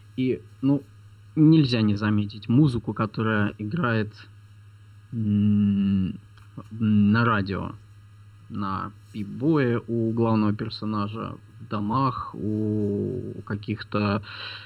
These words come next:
м, жителей городов. А, плюс, э, вселенная Bioshock, Мафия. А, в общем, вот такая музыка.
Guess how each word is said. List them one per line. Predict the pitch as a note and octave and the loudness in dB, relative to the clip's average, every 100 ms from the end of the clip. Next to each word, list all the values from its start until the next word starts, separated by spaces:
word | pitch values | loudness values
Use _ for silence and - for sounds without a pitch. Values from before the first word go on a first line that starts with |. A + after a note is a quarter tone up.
| - | -10
м, | G#2 G2+ G2 G2+ G#2 G#2 - - - | -2 0 2 0 -2 -4 -12 -12 -4
жителей | A2 C3 A#2 A2 G#2+ | 0 0 0 0 0
городов. | A2 G#2+ G#2+ G#2 G#2 - - - - - - | 2 2 2 -2 -4 -6 -18 -18 -18 -20 -8
А, | A2 G#2+ - - | -4 -4 -4 2
плюс, | C#3 D3 B2 - - | 4 6 4 -4 -8
э, | A#2 A2 G#2+ G#2 G#2 G#2 - - - - - - - - - - - | -4 -2 0 0 0 -4 -10 -20 -20 -20 -20 -20 -20 -20 -20 -20 -10
вселенная | - A#2+ A#2 A2 A2 G#2+ A#2+ | -2 2 4 4 4 0 -4
Bioshock, | B2+ A#2 A2+ A2 - D#3+ F#3 - - - - - - | -4 2 2 2 -2 -2 -2 -4 -16 -20 -20 -14 -4
Мафия. | A#2+ B2 D#3 - C#3 C3+ C3 - - - - G#2 - | 0 2 0 0 0 2 0 -4 -14 -20 -16 -14 -6
А, | G#2+ A2 A2 G#2+ G#2+ G#2+ | -2 0 2 2 0 -2
в | B2+ | -6
общем, | A#2+ - A#2 A2+ A2 G#2+ - - - | -6 -6 -4 -2 -2 -4 -10 -20 -12
вот | A#2+ A#2+ - - - - - - - - - | -8 -8 -10 -20 -20 -20 -20 -20 -20 -10 -6
такая | A#2+ C#3 A#2 | -2 2 4
музыка. | A#2+ D3+ C#3+ A#2+ B2 A#2+ | 6 6 2 0 0 0